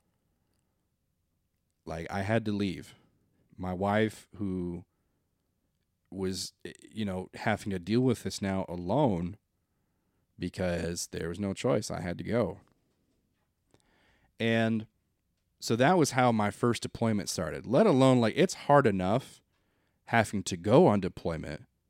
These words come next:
at any point in time, but now you're literally leaving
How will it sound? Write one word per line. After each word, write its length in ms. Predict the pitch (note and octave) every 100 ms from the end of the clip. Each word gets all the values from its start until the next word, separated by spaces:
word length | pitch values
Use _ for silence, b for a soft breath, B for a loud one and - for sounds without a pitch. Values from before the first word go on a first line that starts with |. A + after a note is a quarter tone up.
| _ _ _ _ _ - - -
at 140 | A#2
any 200 | A#2+ E3+
point 300 | F#3 B2+ F#2
in 100 | F2+
time, 320 | F2 F#2+ E2 E2+
but 120 | F#2
now 340 | G#2+ A#2+ C3
you're 240 | A2+ G#2+ G#2
literally 380 | A#2 A#2+ G2+
leaving 720 | F#2 F#2+ A2 G#2 G2+ F#2 F2+